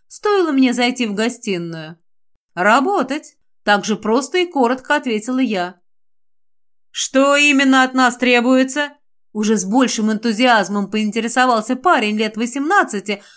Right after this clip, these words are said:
с густой копной рыжих кудрявых волос. "Развлечения для гостей". Мужчины разволновались, и я, предупреждая возможные возражения, поспешила добавить: "Я в курсе, что вы очень слабые маги,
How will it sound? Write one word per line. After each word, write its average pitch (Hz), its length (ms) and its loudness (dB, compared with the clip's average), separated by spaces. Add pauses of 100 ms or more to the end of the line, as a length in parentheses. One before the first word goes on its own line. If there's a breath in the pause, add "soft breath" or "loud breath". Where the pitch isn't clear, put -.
(140 loud breath)
с 220 160 -2
густой 381 420 0
копной 302 460 0
рыжих 254 380 0
кудрявых 226 520 0
волос. 220 560 -2 (880)
"Развлечения 233 880 2
для 254 140 -2
гостей". 294 720 0 (560)
Мужчины 214 480 0
разволновались, 214 960 0 (260 soft breath)
и 262 80 0
я, 254 240 4
предупреждая 233 720 0
возможные 233 560 0
возражения, 233 680 0
поспешила 277 640 -4
добавить: 214 680 -2 (320)
"Я 285 300 2
в 277 120 -10
курсе, 320 440 2
что 226 220 -4
вы 240 120 0
очень 254 300 0
слабые 247 500 2
маги, 254 480 2